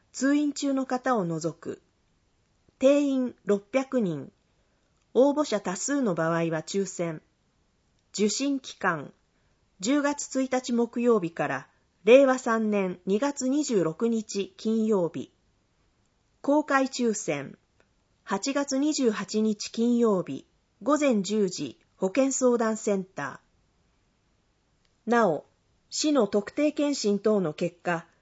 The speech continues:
眼科健診受診のおすすめを受け取った方は、この健診に申し込む必要はありません。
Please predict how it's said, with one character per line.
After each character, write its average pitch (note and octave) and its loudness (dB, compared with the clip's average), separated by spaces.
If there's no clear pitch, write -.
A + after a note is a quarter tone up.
眼 C4+ 4
科 C#4+ 0
健 B3+ 2
診 E3 -4
受 F3+ -4
診 C4+ 0
の B3 4
お A#3 0
す A3+ -4
す F#3+ -4
め E3+ -2
を B3+ 6
受 A3+ 4
け B3+ 4
取 A#3+ 0
っ - -20
た G#3+ -4
方 G3+ -4
は、 C#3+ -4
こ A#3+ 0
の C#4+ 2
健 C#4 0
診 B3+ -2
に A#3+ 2
申 B3 2
し - -8
込 D4 -4
む A3 0
必 - -6
要 F#3+ 4
は F3 2
あ E3+ 0
り E3+ -4
ま E3+ -6
せ D3+ -8
ん。 C3 -14